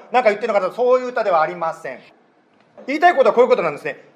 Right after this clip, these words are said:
彼は彼から、神様から与えられた分野で、トップに今、神様によって立てられたということなんです。ですから、メディカルなば-、分野だから、また文学の分野であろうが、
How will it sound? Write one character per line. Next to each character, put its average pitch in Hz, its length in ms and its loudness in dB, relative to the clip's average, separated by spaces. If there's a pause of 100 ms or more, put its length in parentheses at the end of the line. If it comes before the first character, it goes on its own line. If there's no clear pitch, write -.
(100)
彼 320 240 4
は 254 140 0
彼 294 220 0
か 240 100 0
ら、 226 200 -2
神 285 160 -10
様 226 160 -6
か 196 60 -4
ら 180 80 0
与 202 180 0
え 220 40 4
ら 214 60 2
れ 208 80 -2
た 202 140 0
分 269 240 -10
野 214 120 -2
で、 226 460 -8
ト 311 80 4
ッ 349 60 -2
プ 254 180 -10
に 202 100 -8
今、 190 380 -6 (100)
神 262 200 -6
様 214 160 -2
に 185 60 -4
よ 180 40 -10
っ - 20 -12
て 165 60 -14
立 - 200 -12
て 220 80 -6
ら 233 100 0
れ 247 60 -8
た 247 120 -6
と 226 60 -12
い 175 40 -12
う - 20 -14
こ 143 80 -16
と 120 80 -20
な 113 60 -20
ん 107 40 -20
で - 120 -20
す。 - 100 -20 (800)
で 302 100 0
す - 80 -6
か 277 80 6
ら、 214 80 4
メ 240 200 -4
デ 349 100 -6
ィ - 20 -6
カ 277 100 4
ル 233 60 0
な 208 120 0
ば-、 190 240 2
分 202 220 -2
野 190 60 -12
だ 180 80 -2
か 180 80 0
ら、 180 180 -4
ま 208 100 0
た 214 80 -2
文 302 160 -4
学 226 180 4
の 196 80 -8
分 202 380 -12
野 170 100 -4
で 170 60 -2
あ 165 40 0
ろ 165 100 -2
う 156 40 -6
が、 147 120 -6